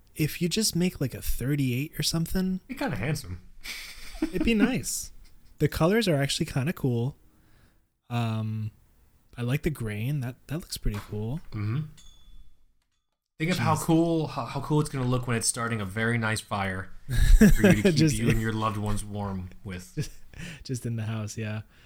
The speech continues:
Speaker 2: So that's my pick. That's my twenty twenty-three pick for best watch to survive, uh, winter without a furnace. The Original Grain Brewmaster Silver, uh, A K A, you know,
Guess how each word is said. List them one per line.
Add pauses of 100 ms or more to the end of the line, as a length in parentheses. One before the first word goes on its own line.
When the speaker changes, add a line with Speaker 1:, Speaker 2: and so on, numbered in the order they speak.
(240)
Speaker 2:
So
that's
my
pick.
That's
my
twenty
twenty-three
pick
for
best
watch
to
survive,
uh,
winter
without
a
furnace.
The
Original
Grain
Brewmaster
Silver, (600)
uh, (260)
A
K
A,
you
know,